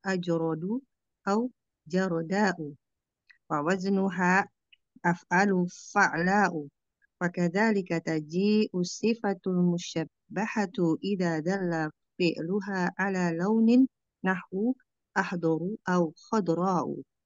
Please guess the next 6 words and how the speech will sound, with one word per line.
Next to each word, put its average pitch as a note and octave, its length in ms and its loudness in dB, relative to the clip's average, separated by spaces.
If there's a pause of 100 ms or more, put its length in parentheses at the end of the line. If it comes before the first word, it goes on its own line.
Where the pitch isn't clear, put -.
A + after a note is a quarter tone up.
(640)
الثالث، G3 640 0 (500)
الفعل F3 640 4 (160)
فرح F3+ 460 2 (460)
يدل F#3 500 2
على D#3+ 360 -2 (160)
فرح، F#3 400 0